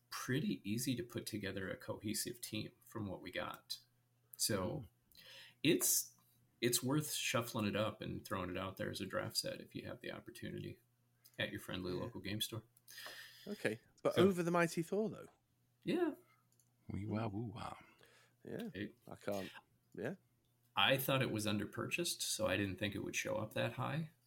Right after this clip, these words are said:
Speaker 1: And, uh, but I'm, I'm not disappointed, I guess.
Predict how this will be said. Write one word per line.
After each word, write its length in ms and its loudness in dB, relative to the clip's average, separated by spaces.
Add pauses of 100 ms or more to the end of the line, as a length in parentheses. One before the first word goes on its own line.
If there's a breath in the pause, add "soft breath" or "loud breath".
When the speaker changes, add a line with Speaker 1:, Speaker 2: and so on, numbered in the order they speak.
(100)
Speaker 1:
And, 420 -4
uh, 280 -4 (1300)
but 300 -2 (160)
I'm, 260 2 (120)
I'm 160 2
not 340 2
disappointed, 720 -2 (200)
I 40 -10
guess. 340 -2